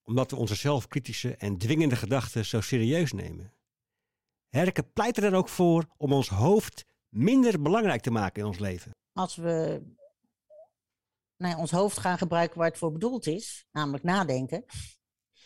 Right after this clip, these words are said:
Speaker 2: en niet ons zorgen maken, hè, dan, eh, weet je, la-, laat je lijf je maar vertellen hoe het er lichamelijk voor staat.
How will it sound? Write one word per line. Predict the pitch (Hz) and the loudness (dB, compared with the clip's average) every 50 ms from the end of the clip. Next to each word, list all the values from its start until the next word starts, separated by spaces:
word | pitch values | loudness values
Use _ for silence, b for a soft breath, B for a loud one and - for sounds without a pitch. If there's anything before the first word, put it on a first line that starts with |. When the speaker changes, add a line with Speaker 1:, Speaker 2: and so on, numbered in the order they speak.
| b b b b b _ _ | b b b b b _ _
Speaker 2:
en | - 160 165 | -4 0 0
niet | 190 196 - | 0 0 -2
ons | - - - - | -4 -6 -4 -2
zorgen | - 208 208 202 180 - 151 | -2 -2 -2 -2 -2 -2 -4
maken, | 143 131 131 131 127 - 180 233 262 _ _ _ _ _ _ _ _ _ _ _ _ _ _ _ _ - - | -4 -4 -4 -6 -8 -10 -12 -14 -14 _ _ _ _ _ _ _ _ _ _ _ _ _ _ _ _ -12 -8
hè, | 160 175 220 240 - | -8 -8 -8 -10 -18
dan, | - 185 - 170 165 160 151 - - 151 - 143 - - _ _ | -12 -4 -2 -2 0 -2 -4 -6 -8 -12 -14 -16 -18 -20 _ _
eh, | - 143 143 135 127 127 127 131 131 135 135 - _ b b b b b b b b b _ _ _ _ _ | -4 -2 0 0 0 0 0 -2 -4 -6 -8 -12 _ b b b b b b b b b _ _ _ _ _
weet | - 170 - | -12 -10 -6
je, | - 208 202 | -4 -4 -4
la-, | 190 - - | -4 -6 -2
laat | 170 175 175 185 - | -2 0 0 0 -2
je | - 185 | -2 0
lijf | 190 208 240 240 - | 0 0 0 -2 -4
je | - | -4
maar | 214 202 196 180 | -2 -2 -2 -4
vertellen | - - - 190 185 175 180 160 | -6 -4 -2 -2 0 0 0 -2
hoe | 160 170 170 | -2 -2 -4
het | 160 - - | -6 -6 -6
er | 147 | -6
lichamelijk | 147 - - 160 151 135 113 110 110 | -6 -4 -4 -4 -4 -4 -6 -8 -12
voor | - 110 104 110 113 | -14 -14 -14 -14 -12
staat. | - - - 113 113 127 - - - | -12 -8 -6 -6 -6 -8 -12 -18 -20